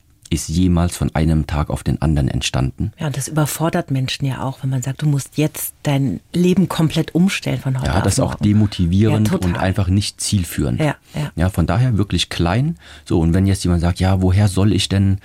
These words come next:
Speaker 1: die zusätzliche Zeit nehmen, weil ich hab Familie, ich hab Job hier und
Speaker 2: Mhm.
Speaker 1: da.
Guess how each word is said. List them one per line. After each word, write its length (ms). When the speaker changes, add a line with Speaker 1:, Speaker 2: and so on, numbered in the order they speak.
Speaker 1:
die 140
zusätzliche 720
Zeit 340
nehmen, 400
weil 140
ich 100
hab 160
Familie, 440
ich 180
hab 80
Job 180
hier 260
und 100
Speaker 2:
Mhm. 40
Speaker 1:
da. 240